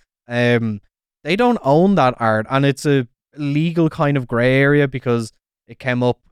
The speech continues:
in the past couple of years with the artist who designed Mike Tyson's face tattoo. When that design was used in The Hangover two or three, he brought them to court and said, "I own that design. You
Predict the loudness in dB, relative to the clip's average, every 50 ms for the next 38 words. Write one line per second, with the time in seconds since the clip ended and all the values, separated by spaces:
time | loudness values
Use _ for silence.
0 | _ -12 -8 -8 -8 -6 -4 -4 -4 -4 -6 -8 -8 -4 -2 0 0 2 0 0
1 | -2 -4 -4 -2 -2 -4 _ _ _ _ _ _ _ _ _ _ -16 -12 -10 -8
2 | -8 -8 -6 -4 -2 0 0 0 0 -2 -6 -6 -6 -4 -2 -2 -2 -2 -4 -4
3 | -2 -2 0 0 -2 -2 -4 -6 -8 -6 -4 -4 -4 -4 -4 -6 -6 -6 -10 -16
4 | -12 -10 -8 -6 -6 -8 -4 -4 -4 -4 -2 -2 -2 -2 -2 -2 -4 _ _ _
5 | _ _ _ _ _ _ -6 -2 0 0 2 2 2 0 0 0 0 0 0 -2
6 | -4 -2 0 0 0 0 0 -2 -4 -4 -6 -6 -2 -2 0 0 -2 -2 -4 -8
7 | -8 -8 -10 -8 -6 -4 -4 -2 -2 -2 -2 -2 -4 -6 -8 _ _ _ -20 -12
8 | -6 -4 -2 0 0 0 0 -2 -6 -10 -12 _ _ _ -12 -8 -6 -4 -2 -2
9 | -4 -4 -6 -10 _ _ _ _ _ _ _ _ _ -14 -12 -8 -6 -6 -6 -6
10 | -6 -8 _ _ _ _ _ _ _ _ _ -6 -2 -2 -2 0 -2 -4 -4 -4
11 | -2 2 2 2 2 2 0 -4 -4 0 0 0 0 2 2 2 4 4 4 2
12 | 2 2 0 -2 -2 -6 -4 -2 0 2 2 2 0 0 0 0 2 2 4 4
13 | 2 2 2 0 -2